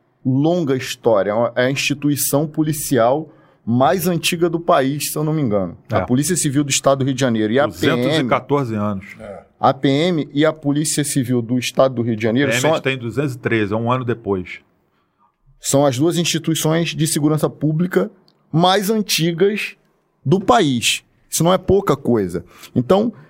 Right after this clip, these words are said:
Speaker 1: nesses duzentos e tantos anos, você exigir que a segurança pública não erre pelo menos uma vez, é, é bizarro,
Speaker 2: É.
Speaker 1: né?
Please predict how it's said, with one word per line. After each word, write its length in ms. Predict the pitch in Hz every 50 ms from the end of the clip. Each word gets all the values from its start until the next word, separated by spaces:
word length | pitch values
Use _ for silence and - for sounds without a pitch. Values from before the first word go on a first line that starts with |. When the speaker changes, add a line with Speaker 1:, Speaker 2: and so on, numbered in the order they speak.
| _ -
Speaker 1:
nesses 400 | 147 165 185 180 - 185 143 147
duzentos 680 | 143 185 202 175 139 131 190 240 240 233 208 185 139
e 80 | 170 147
tantos 580 | - - - 160 156 147 151 - 131 110 110
anos, 380 | 135 165 175 165 139 107 - -
você 220 | - 131 - - 202
exigir 720 | 202 180 151 160 165 151 120 104 120 143 180 175 127 - - - - _ _ _ _ _ _ _ _
que 220 | - - 131 131
a 180 | 131 139 135 135
segurança 360 | 139 143 131 139 143 135 139
pública 400 | 135 - 139 139 139 135 143 135
não 180 | 139 135 127
erre 160 | 131 131 135 135
pelo 180 | - 131 123
menos 280 | 120 123 131 143 127 123
uma 180 | 135 127 113
vez, 420 | 101 107 143 147 - - - - - _ _ _ _ _ _ _ _ _ _ _ _ _ _ _ _ _ _ _ _ - -
é, 220 | - 117 104 - - - 120 117 -
é 120 | 104 127
bizarro, 640 | 127 123 160 151 127 139 135 127 117 107 104 95 98 - _ _ _ _ _ _ _ _ _ _ _ -
Speaker 2:
É. 60 | 104
Speaker 1:
né? 240 | 110 117 131 147